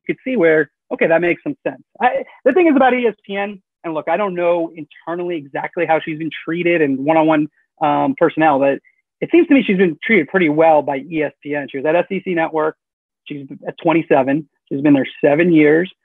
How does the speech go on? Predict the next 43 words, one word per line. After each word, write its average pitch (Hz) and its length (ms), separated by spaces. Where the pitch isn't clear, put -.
Her 143 120
salary 170 480
went 156 260
from 143 200
whatever 160 400
starting 170 340
salary 151 360
was, 135 400
which, 139 260
you 147 80
know, 147 100
was 139 240
in 156 120
the 147 120
hundreds 151 460
of, 143 100
you 330 60
know, 135 260
probably 139 440
not 156 220
that 143 140
much 156 260
starting 139 280
at 139 260
S 147 120
E 143 140
C 143 80
Network 143 380
as 135 80
an 135 80
unknown 143 320
person, 151 420
to 165 60
making 160 200
a 151 60
million 160 380
dollars, 147 500
and 147 240
has 147 120
been 156 160
promoted 208 400
to 165 80
basically 196 560